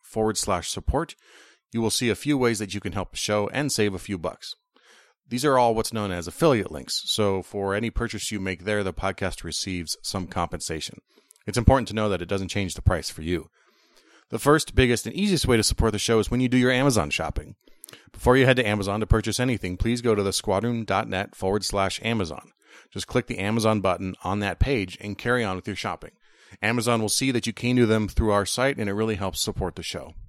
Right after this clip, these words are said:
There are also deals on there like ten percent off Onnit supplements by going to onnit dot com forward slash squadroom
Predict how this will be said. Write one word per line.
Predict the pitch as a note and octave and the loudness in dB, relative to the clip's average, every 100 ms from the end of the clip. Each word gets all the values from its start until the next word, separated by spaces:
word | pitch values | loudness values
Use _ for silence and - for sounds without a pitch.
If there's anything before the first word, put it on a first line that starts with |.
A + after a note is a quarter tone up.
| - - - - - - | -20 -20 -20 -20 -20 0
There | A#2+ | 6
are | B2 | 8
also | B2 - | 6 4
deals | A2 A#2 A2+ | 0 2 2
on | G#2+ G#2+ | 4 2
there | G#2+ G#2 | 2 2
like | F2+ | 0
ten | - A#2+ | -2 -2
percent | A#2 - G#2 | 0 0 -2
off | F#2+ | -2
Onnit | - G#2 G#2+ | -2 -2 -2
supplements | - A2+ G#2 G2 G2+ | 0 -2 0 -2 -4
by | - F2 | -4 -6
going | F2+ F#2 E2+ | -4 -4 -6
to | |
onnit | - G2 G2+ E2+ | -4 -2 -2 -2
dot | F#2 E2+ | -4 -4
com | - G#2 G2+ G2 G2+ | -2 0 2 0 -6
forward | - G2+ F2+ | -4 -2 -2
slash | - F#2+ D#2+ - | -4 -4 -2 -4
squadroom | - G#2 G#2 G#2 G2 | 2 4 4 0 -4